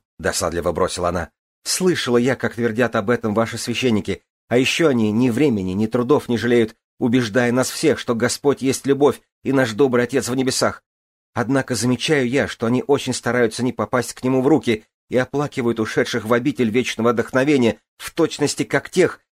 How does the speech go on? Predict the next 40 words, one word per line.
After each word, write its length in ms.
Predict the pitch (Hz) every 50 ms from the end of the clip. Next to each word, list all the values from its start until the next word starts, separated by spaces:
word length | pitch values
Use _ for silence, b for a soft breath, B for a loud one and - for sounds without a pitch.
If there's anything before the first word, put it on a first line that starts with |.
| _ _
кого 240 | - 160 151 156 147
приносят 420 | - 156 147 156 156 147 - 113
в 40 | 123
жертву 360 | 101 127 175 165 - - 101
на 100 | 98 117
кровавом 500 | 113 - 127 117 107 139 131 123 117 117
алтаре 420 | 113 110 110 123 123 131 139 131 117
самой 460 | - - 127 120 127 135 143 139 135
великой 420 | 127 131 127 127 131 123 - 131
госпожи 440 | 120 127 120 - 113 113 117 123 127
Ворон. 380 | 123 120 123 123 107 87 - - _ _ _ _ _ _ -
Говорю 460 | 127 117 127 147 135 170 175 180 143
тебе, 380 | - - 110 95 101 95 87 - _ -
Утор 320 | 147 156 147 - 147 127
и 40 | 131
я 200 | 127 120 151 135
беседовали 520 | 95 120 117 - - 156 135 117 117 120 120
о 60 | 117
том, 280 | - 156 151 127 - _ _ _ _
что 180 | - - - 147
священникам 680 | - - 135 127 - - 165 151 135 123 - 123 127 120
известно 340 | 110 127 131 - - 127
о 20 | 127
небесах, 540 | 131 127 143 139 - - 117 101 - - _ _ _ _ -
и, 60 | 131
сдается 480 | 123 110 117 143 127 170 160 - - 123
мне, 260 | 123 120 113 101 _ -
не 160 | - 151 160
слишком-то 540 | - - - 190 - - - 170 156 - 160
они 140 | 156 160 156
сведущи". 640 | - - 165 180 160 123 113 - - 101 82 - _ _ _ _ _ _ _ _ _ _ _ -
"Если 360 | 80 85 98 95 - - 98
вы 140 | 82 87 85
с 100 | - -
Утором 360 | 107 92 - 95 92 87 95
и 40 | -
впрямь 380 | - - 110 120 113 95 85
толковали 480 | - 82 78 87 90 85 90 90 85 80
о 40 | 82
религии, 580 | 85 87 95 101 95 78 76 71 69 69 -